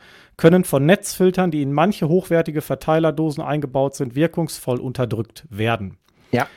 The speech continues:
Speaker 1: In Abhängigkeit von der Polung des Netzkabels kann es bei manchen Stereo- oder Surround-Anlagen zwar kleine Unterschiede im Brummabstand geben, meist bei Subwoofern,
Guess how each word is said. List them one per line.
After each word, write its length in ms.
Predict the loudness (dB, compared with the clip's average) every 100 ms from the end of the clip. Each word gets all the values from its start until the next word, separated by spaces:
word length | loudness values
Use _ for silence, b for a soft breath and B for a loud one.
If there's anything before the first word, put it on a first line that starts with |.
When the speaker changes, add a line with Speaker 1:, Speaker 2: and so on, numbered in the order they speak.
| b b
Speaker 1:
In 220 | -6 -2 2
Abhängigkeit 800 | 2 2 0 0 0 0 0
von 220 | -2 -2 -2
der 80 |
Polung 500 | -2 2 4 4 2
des 180 | 0 0
Netzkabels 840 | 0 0 -2 2 2 2 -2 -6 -16 b b -2
kann 160 | 0
es 100 | 0
bei 300 | 0 0 0 -4 -8
manchen 520 | 0 2 2 0 -4
Stereo- 500 | -2 2 2 2 0
oder 140 | 0
Surround-Anlagen 720 | -2 0 0 0 -2 0 -2 -4
zwar 180 | -8
kleine 420 | -6 0 2 2 0
Unterschiede 500 | -2 -2 -2 -4 -6
im 160 | -4
Brummabstand 760 | -2 -2 -2 -4 -6 -2 -2 -2
geben, 280 | -2 -2 0
meist 300 | 0 0 -2
bei 80 | -4
Subwoofern, 640 | -2 -4 -6 -2 -2